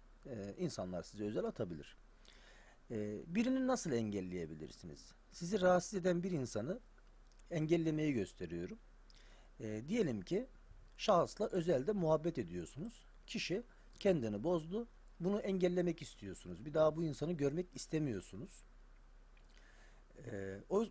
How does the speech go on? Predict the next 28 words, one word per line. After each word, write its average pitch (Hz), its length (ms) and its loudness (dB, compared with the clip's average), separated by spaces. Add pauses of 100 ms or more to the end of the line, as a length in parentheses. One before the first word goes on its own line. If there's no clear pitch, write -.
o 214 140 0
zaman 190 340 6
da 208 40 -2
şunu 196 240 2
yapacaksınız. 117 880 -2 (120)
Kişinin 190 380 2
özelinde 175 680 2
sağ 185 320 4
üst - 240 -6
köşede, 107 480 -4 (680)
e, 101 340 -4
bir 208 140 -6
tane 151 360 2
göz 180 320 4
butonu 98 340 -4
vardır. 80 460 -4 (420)
E, - 400 -6
bu 147 160 -8
göz 214 240 0
butonuna 185 560 4 (640)
tıkladığınız 220 680 2
anda, 117 480 2 (560)
e, 95 360 -6 (300)
zaten 147 360 4
kişinin 135 480 -2
rengi 127 320 -2
böyle 104 320 -2
niki, 165 340 -2